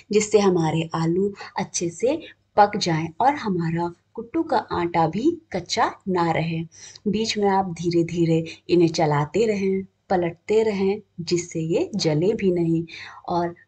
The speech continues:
हर तरफ से करते हुए जब हमारे कुट्टू के पकौड़े हो जाएं, तब हम इन्हें एक छलनी की सहायता से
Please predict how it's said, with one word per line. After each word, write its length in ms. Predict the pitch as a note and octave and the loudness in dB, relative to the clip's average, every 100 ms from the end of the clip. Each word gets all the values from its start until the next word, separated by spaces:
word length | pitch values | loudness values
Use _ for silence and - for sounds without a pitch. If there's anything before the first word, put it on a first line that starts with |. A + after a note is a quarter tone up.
| - | -4
हर 200 | D4 D#4+ | -4 -2
तरफ 220 | A#3+ G#3+ | -6 -6
से 180 | G3+ G#3 | -6 -8
करते 380 | G3 F#3 F3 F3 | -4 -6 -4 -2
हुए 320 | F3 F3 F3 F3 - - | 0 0 -2 -6 -20 -4
जब 80 | F#3+ | -2
हमारे 400 | F#3 F3 E3 D#3+ | 0 0 0 -2
कुट्टू 340 | D#3+ E3+ E3 | -2 -4 -4
के 180 | D#3+ E3+ | -6 -4
पकौड़े 600 | E3+ E3 E3 D#3+ D#3+ E3 - - _ - | -4 -6 -4 -4 -4 -6 -10 -20 _ 4
हो 160 | C4+ | 4
जाएं, 360 | D#4+ A3 F#3 F#3 - - | 6 4 4 2 -4 -6
तब 100 | - A3 | -6 -4
हम 120 | G#3 | -2
इन्हें 320 | F3 E3+ E3+ F3 - _ - | 0 2 0 -4 -12 _ -10
एक 160 | G3 - | -8 -6
छलनी 340 | F3 E3 D#3+ | -6 -2 -2
की 180 | E3 A3 | -2 -4
सहायता 480 | - F#3+ D#3+ D#3 D#3+ | -2 -2 -2 -4 -6
से 400 | D#3+ A3+ E4 | -2 0 0